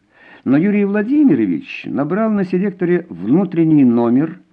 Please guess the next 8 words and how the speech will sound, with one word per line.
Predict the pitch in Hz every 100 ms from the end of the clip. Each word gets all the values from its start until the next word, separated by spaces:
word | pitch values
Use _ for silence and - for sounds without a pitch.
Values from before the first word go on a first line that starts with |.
| _ _
и | - 135
негромко | 143 127 185 214 190
распорядился | 180 180 160 147 156 160 156
в |
микрофон: | 147 139 139 - 147 57 - _ _ _ _ _ -
«Кочаров, | 131 135 156 151 110 85 - _ _ _ _ -
прекрати | 131 135 131 131 160
глушение». | 156 165 - 107 107 107 104